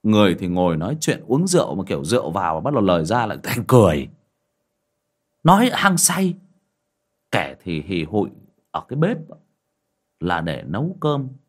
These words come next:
cho người chết ăn ở cái góc. Kẻ thì bón cơm cho người chết, mùi thiêu của cơm, của thức ăn, mùi thiêu thối, mùi xác thối rữa tử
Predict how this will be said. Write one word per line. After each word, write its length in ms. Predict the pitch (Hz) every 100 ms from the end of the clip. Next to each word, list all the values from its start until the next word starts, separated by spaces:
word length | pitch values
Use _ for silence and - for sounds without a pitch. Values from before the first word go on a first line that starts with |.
| _ _ _ _ _ _
cho 140 | 123
người 200 | 117 90 -
chết 180 | 143 190 -
ăn 220 | 113 131 131 _ _ _ _ _ _ _
ở 80 | - -
cái 100 | 113
góc. 160 | 170 - 82 _ _ _ _ _ _ _ _ _ _ _ _ _ -
Kẻ 180 | 82 -
thì 100 | 82
bón 280 | 80 98 165 196
cơm 220 | 160 147
cho 120 | 143
người 180 | 117 80
chết, 220 | - 170 208
mùi 480 | 120 123 117 98 92
thiêu 300 | - - 240 226 220 220
của 140 | 165 156
cơm, 400 | 165 190 185 180 -
của 140 | -
thức 300 | - - -
ăn, 260 | - 160 156 -
mùi 140 | 90
thiêu 260 | - 71 -
thối, 220 | - 71 196 - - -
mùi 280 | 127 107 98
xác 320 | - - 214 - _
thối 240 | - 180
rữa 200 | 196 180 - _ _
tử 120 | -